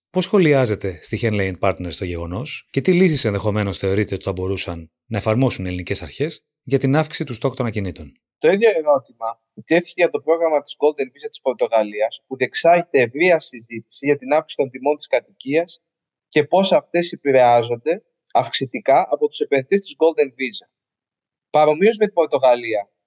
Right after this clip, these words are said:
Speaker 2: αν κοιτάξεις τις συναλλαγές του real estate, Βασίλη, που πραγματοποιού-, που πραγματοποιούνται, συγγνώμη, στην Ελλάδα κάθε χρόνο, θα παρατηρήσεις ότι οι επενδυτές Golden Visa αντιπροσωπεύουν ένα πολύ μικρό κλάσμα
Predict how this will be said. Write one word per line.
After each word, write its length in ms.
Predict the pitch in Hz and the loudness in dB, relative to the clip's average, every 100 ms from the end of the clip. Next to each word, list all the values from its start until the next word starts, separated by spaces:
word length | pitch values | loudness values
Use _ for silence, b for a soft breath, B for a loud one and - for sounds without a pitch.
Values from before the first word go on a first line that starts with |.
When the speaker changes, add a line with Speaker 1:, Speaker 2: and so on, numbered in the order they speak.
| _ _ | _ _
Speaker 2:
αν 180 | 147 196 | 0 0
κοιτάξεις 640 | 208 - 175 170 - _ | -2 2 2 2 -8 _
τις 160 | - 123 | -12 -8
συναλλαγές 480 | 127 123 123 170 | -2 0 0 -6
του 120 | - 156 | -6 -2
real 140 | 165 147 | 0 0
estate, 420 | - - 143 127 - | 0 0 2 2 0
Βασίλη, 360 | 120 - 143 | -2 -2 -4
που 180 | 120 - | -4 -4
πραγματοποιού-, 720 | 117 113 - 117 113 - 147 _ | -2 -2 -4 -8 -8 -8 -10 _
που 180 | - 113 - | -12 -10 -4
πραγματοποιούνται, 580 | 113 113 113 123 139 | 0 0 -2 -6 -4
συγγνώμη, 340 | 135 - 139 135 | -4 -2 -2 -2
στην 160 | - | -4
Ελλάδα 240 | 120 135 139 | 0 2 2
κάθε 220 | 131 131 - | 0 -2 -2
χρόνο, 320 | 120 104 107 _ _ _ _ _ - | 0 0 -2 _ _ _ _ _ -2
θα 120 | 139 | 2
παρατηρήσεις 540 | 147 143 147 185 208 | 2 2 0 0 0
ότι 160 | 190 156 | -4 -6
οι 40 | |
επενδυτές 480 | - 139 131 190 190 170 | -2 -2 0 -2 0 0
Golden 280 | 175 160 135 | 0 0 -4
Visa 260 | 131 117 123 - | -10 -4 -2 0
αντιπροσωπεύουν 680 | 135 143 139 147 165 196 202 | -4 -4 -6 -4 0 2 4
ένα 140 | 208 | 2
πολύ 360 | - 156 151 208 | 2 2 4 2
μικρό 380 | 202 - 147 135 | 0 -6 -4 -2
κλάσμα 680 | - 135 123 120 113 104 | 2 4 4 0 -10 -12